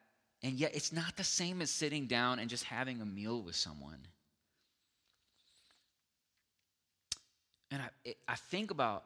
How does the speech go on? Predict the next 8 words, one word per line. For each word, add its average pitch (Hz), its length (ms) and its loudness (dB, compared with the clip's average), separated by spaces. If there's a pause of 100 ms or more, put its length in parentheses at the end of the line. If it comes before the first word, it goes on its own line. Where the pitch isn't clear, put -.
(100)
how 127 520 0 (1800)
before 165 720 -2
Jesus 127 580 -2
came, 104 480 -6 (2000)
the 127 80 -2
Jewish 139 440 0
people 139 400 -2
had 127 600 6